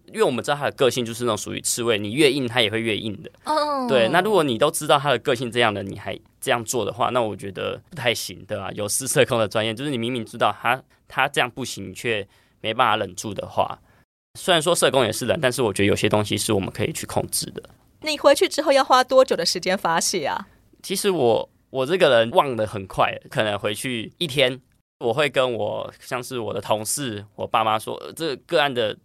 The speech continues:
Speaker 1: 状况是怎么样子？”就是他的行为都让人很生气。然后我爸妈说，“哎，你们以前也会这样子？” <laughs> 对，对，对，就是其实就是他们跟我们以前很像。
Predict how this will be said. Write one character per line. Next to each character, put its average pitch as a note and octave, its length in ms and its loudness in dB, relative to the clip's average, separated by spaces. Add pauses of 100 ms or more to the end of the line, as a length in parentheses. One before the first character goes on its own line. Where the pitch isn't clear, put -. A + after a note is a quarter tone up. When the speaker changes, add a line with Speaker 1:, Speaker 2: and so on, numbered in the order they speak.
(140)
Speaker 1:
状 C#3 180 -4
况 C#3 220 -6
是 C#3 100 -10
怎 - 240 -6
么 G2+ 120 -4
样 A2+ 220 2
子？” - 220 -16 (340)
就 - 140 -12
是 D3 140 -6
他 D#3+ 120 0
的 C#3 80 2
行 A#2+ 280 -4
为 G#2+ 100 0
都 C3+ 160 -6
让 C3+ 120 0
人 G#2 80 -2
很 G2 100 -2
生 G2 200 0
气。 - 120 -6
然 G#2 100 -4
后 G#2 40 -4
我 G2 40 -6
爸 G#2 100 2
妈 G#2+ 60 0
说 - 160 -4
，“哎， - 20 0
你 E3+ 80 2
们 D#3+ 100 4
以 C3+ 60 2
前 B2 120 0
也 G#2+ 60 2
会 C3 120 2
这 A#2+ 100 0
样 A2 160 0
子？” G#2+ 140 0 (280)
<laughs> - 160 -6
对， C#3 120 8
对， B2 140 4 (180)
对， - 40 -8 (280)
就 E3+ 100 -4
是 F3+ 140 -2
其 D#3 180 2
实 C#3+ 80 0
就 D#3 60 0
是 F3 60 4
他 F3 120 2
们 D#3+ 100 4
跟 E3 120 2
我 - 20 0
们 B2+ 80 2
以 G2+ 60 -4
前 G2+ 120 -10
很 F#2 140 -12
像。 G2+ 320 -4